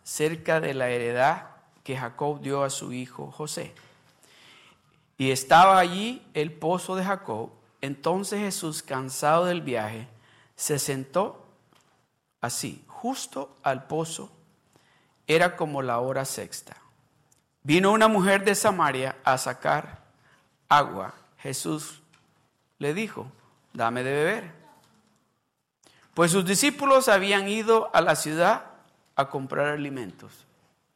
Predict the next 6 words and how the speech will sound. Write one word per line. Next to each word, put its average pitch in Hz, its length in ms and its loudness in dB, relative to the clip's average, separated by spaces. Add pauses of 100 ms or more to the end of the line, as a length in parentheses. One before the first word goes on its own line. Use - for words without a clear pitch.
(1700)
La 143 140 4
mujer 170 260 4
samaritana 196 720 4
le 185 120 -2
dijo, 170 380 -6 (880)
"¿Cómo 330 680 2